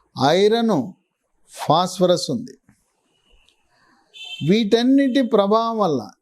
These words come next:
ఖనిజ లవణాలు, విటమిన్లు, సూక్ష్మ పోషకాల ప్రభావం వల్ల చక్కెర వ్యాధిని కూడా నియంత్రిస్తుంది. కనుక పరిమితమైన మోతాదులో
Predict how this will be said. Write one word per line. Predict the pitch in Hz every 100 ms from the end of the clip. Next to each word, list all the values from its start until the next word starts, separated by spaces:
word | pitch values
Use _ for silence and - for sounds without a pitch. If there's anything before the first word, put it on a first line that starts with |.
| _
ఖనిజ | 180 202 208
లవణాలు, | 202 196 196 190 190 185 185 185
విటమిన్లు, | 180 185 202 196 190 180 185 180
సూక్ష్మ | 190 185 185 180
పోషకాల | 160 175 165 170 170 170 160
ప్రభావం | 147 135 147 151 139
వల్ల | 127 131 185 262 - _ _ _ _ _ _ _ _ _ -
చక్కెర | 214 220 277 269
వ్యాధిని | 240 226 214 214 196
కూడా | 202 247
నియంత్రిస్తుంది. | 220 190 196 180 165 - - - - - - _ _ _ _ _ _ _
కనుక | 190 254 294 294 196
పరిమితమైన | 160 202 254 262 247 254 254 247
మోతాదులో | 233 220 214 226 226 220 220